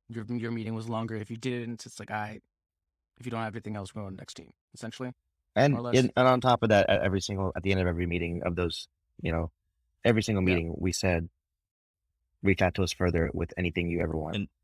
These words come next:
Speaker 2: We're always here
Speaker 3: and
Speaker 2: to
Speaker 3: I'll
Speaker 2: help you."
Speaker 3: add, C M U reached out to me, and I spent forty minutes on Zoom with them last night. Reach out. <laughs> Just,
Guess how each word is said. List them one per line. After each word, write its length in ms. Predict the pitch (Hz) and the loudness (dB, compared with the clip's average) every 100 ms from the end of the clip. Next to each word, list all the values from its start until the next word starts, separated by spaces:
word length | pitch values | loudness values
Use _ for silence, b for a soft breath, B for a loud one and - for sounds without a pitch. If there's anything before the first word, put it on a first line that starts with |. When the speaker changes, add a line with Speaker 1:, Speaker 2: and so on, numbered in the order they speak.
| - | 0
Speaker 2:
We're 180 | 87 - | 2 6
always 300 | 90 90 85 | 6 6 4
here 120 | 87 | 2
Speaker 3:
and 80 | 80 | 2
Speaker 2:
to 20 | |
Speaker 3:
I'll 60 | |
Speaker 2:
help 200 | 95 92 | 0 -2
you." 120 | 85 67 | -4 -10
Speaker 3:
add, 60 | |
C 200 | - 98 | -10 -6
M 100 | 98 | -4
U 100 | 92 | -4
reached 240 | 85 82 87 | -6 -8 -8
out 120 | 78 | -10
to 80 | 73 | -10
me, 200 | 65 - _ - | -14 -16 _ -12
and 140 | 71 | -10
I 20 | |
spent 260 | 69 - 69 | -10 -12 -12
forty 280 | - 85 78 | -10 -8 -8
minutes 440 | 71 64 - - _ - | -10 -12 -18 -20 _ -16
on 180 | 67 | -14
Zoom 260 | 65 78 73 | -10 -10 -10
with 120 | - | -12
them 140 | 58 50 | -16 -16
last 260 | 50 - | -18 -16
night. 180 | 50 50 _ _ _ _ _ _ _ - | -16 -16 _ _ _ _ _ _ _ -12
Reach 220 | 82 82 | -10 -6
out. 200 | 85 - _ _ _ | -6 -8 _ _ _
<laughs> 320 | _ _ _ | _ _ _
Just, 280 | - - - | -18 -16 -14